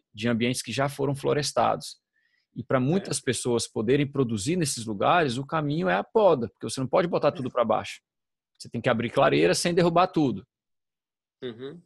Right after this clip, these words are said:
Speaker 1: Então, existe um espaço aí, eu, eu, na medida do possível, vamos ver se a gente consegue desenvolver um projeto pro lado de cá também.
Speaker 2: Tá ótimo. E agora, porque eu trabalho aqui na fazenda que tinha alguns lugares de eucalipto,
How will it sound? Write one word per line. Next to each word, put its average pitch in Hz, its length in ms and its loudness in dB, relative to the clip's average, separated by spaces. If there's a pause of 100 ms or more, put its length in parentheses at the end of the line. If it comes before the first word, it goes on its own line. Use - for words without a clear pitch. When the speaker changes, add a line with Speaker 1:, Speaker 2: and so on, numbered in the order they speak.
(140)
Speaker 1:
Então, 143 580 0
existe 143 320 -2
um - 20 2
espaço 139 540 2
aí, 131 480 -2
eu, 110 260 -6
eu, 113 180 -10 (140)
na 113 120 -2
medida 110 200 -2
do 110 80 -8
possível, 127 380 -8
vamos 135 120 -4
ver 143 80 -2
se 139 60 -6
a - 20 -8
gente 139 120 -10
consegue 135 240 -4
desenvolver 131 300 -2
um 143 60 -2
projeto 131 360 0
pro - 100 -6
lado 143 100 0
de - 60 -14
cá 139 120 -4
também. 139 420 -4 (720)
Speaker 2:
Tá 117 140 -12
ótimo. - 420 -12
E 131 60 -4
agora, 131 640 -2
porque 120 320 -8
eu 127 60 0
trabalho 113 440 -6
aqui 110 100 -14
na 110 100 -10
fazenda 107 480 -10
que 110 100 -12
tinha 127 300 -10
alguns 113 400 -10
lugares 107 500 -10
de 110 120 -10
eucalipto, 110 880 -10